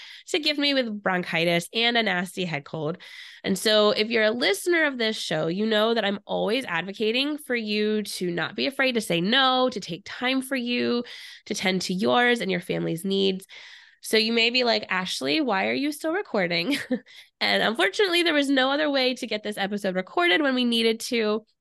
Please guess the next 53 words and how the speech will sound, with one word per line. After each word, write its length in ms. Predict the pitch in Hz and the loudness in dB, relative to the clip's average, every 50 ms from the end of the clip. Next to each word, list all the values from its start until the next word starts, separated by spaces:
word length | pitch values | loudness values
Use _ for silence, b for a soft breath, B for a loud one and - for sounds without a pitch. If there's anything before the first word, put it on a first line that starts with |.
| _ - | _ -6
and 100 | 202 190 | -2 -2
to 80 | 214 | 0
be 80 | 190 190 | 0 2
able 120 | 185 185 | 0 0
to 60 | 180 | -2
have 240 | 180 - - 165 160 | -2 -2 -4 -2 -4
it 60 | 165 | -2
out 160 | 143 151 151 156 | -2 -2 -2 -2
on 140 | 156 160 | -2 -4
time. 260 | 156 - - 165 170 143 | -6 -6 -8 -8 -8 -8
So 300 | - - - 160 156 - | -6 -2 0 0 0 0
I'm 200 | 165 170 170 175 | 0 -2 -2 -4
pushing 440 | - - 180 170 - 262 277 302 | -4 -4 -4 -4 -2 -2 -2 0
through 160 | 294 320 294 285 | 0 0 0 0
this 200 | 302 294 294 - | 0 -2 0 -2
one, 180 | 285 269 233 | 0 0 0
but 120 | 202 185 165 | 0 0 -2
I 120 | 202 - | -2 -2
promise 540 | - - 269 247 240 240 226 226 233 233 - B B B B B B B B - | -2 -2 -2 0 0 0 0 -2 -2 -4 -8 B B B B B B B B -10
I 60 | - - - | -8 -4 0
am 180 | 185 190 208 | 0 0 2
taking 260 | 208 247 233 233 254 240 | 2 0 0 2 2 2
my 120 | 214 - | 2 2
own 120 | 190 185 | 2 0
advice. 640 | 185 175 175 185 190 196 220 302 403 440 427 - - - | 0 0 0 0 0 0 2 2 2 2 0 -2 -8 -6
I 80 | 185 170 | -4 -2
have 180 | 185 175 180 | -4 -4 -6
canceled 600 | - - - 170 170 175 - - 180 170 170 165 - | -8 -6 -4 -4 -4 -4 -2 -2 0 2 2 0 -2
my 220 | - 196 160 160 156 | -2 -4 -4 -2 -2
other 160 | 160 156 - | -4 -4 -4
obligations, 920 | - 156 156 165 170 165 - 247 269 269 262 - 302 277 277 269 269 269 269 B B B B B B B B _ | -4 -6 -4 -6 -6 -2 -2 0 0 0 -2 -2 -2 0 0 0 -2 -2 -4 B B B B B B B B _
and 300 | - 196 196 190 190 - | 0 2 2 2 2 2
I'm 180 | 180 180 190 | 2 0 2
going 220 | 190 185 180 185 190 | 2 2 2 2 2
to 60 | 196 | 2
be 80 | 214 220 | 0 0
taking 320 | 214 208 180 180 - 202 | -2 -4 -4 -4 -4 -2
the 80 | 190 180 | -2 -2
next 260 | 165 156 - - - | -2 -4 -6 -10 -8
few 140 | - 214 214 | -4 -2 0
days 340 | 190 180 175 175 180 175 - | 0 2 2 2 0 -2 -4
to 100 | - 180 | -6 -6
get 140 | 180 - | -6 -6
myself 440 | - 170 190 254 - 294 294 285 285 | -4 -4 -4 -4 -2 -4 -4 -4 -4
better 280 | - 247 233 240 233 233 | -2 -2 0 2 2 2
and 200 | 202 196 185 175 | 0 0 0 -2
rest 260 | 160 160 151 - - | -2 -2 -6 -6 -6
up 220 | 170 160 - _ | -8 -8 -8 _
before 320 | - 185 - - 175 175 175 | -8 -8 -6 -4 -6 -6 -6
baby. 420 | 170 - - - - 85 71 - | -6 -8 -10 -10 -10 -12 -12 -12
So 260 | 175 - - 165 156 | -8 -4 -2 -2 0
I 140 | - - 170 | 0 -2 -4
promise 500 | 165 - - 202 208 220 233 233 240 240 | -6 -4 -2 0 0 2 2 2 0 0